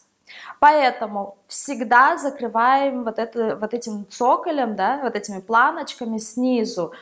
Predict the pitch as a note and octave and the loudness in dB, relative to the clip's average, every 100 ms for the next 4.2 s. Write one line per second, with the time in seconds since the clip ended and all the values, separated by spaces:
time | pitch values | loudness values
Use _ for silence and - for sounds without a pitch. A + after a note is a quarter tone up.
0 | - - G#3+ A#3 C#4+ D4+ - A#3 C4+ E4+ | -20 -2 -2 2 0 0 -2 -2 2 4
1 | - B3+ C#4 C#4 B3+ A#3+ - A3+ G3+ - | 4 2 -2 -2 -4 -6 -4 0 0 0
2 | C4 B3 B3+ A3 F#3 - A#3 A#3 - B3+ | 0 0 -2 -8 -12 -6 0 2 2 -2
3 | A#3+ B3+ B3+ - A3 A3+ B3 A#3+ B3 A#3 | -4 -2 0 -2 -4 -6 -4 -6 -4 -8
4 | A3 | -8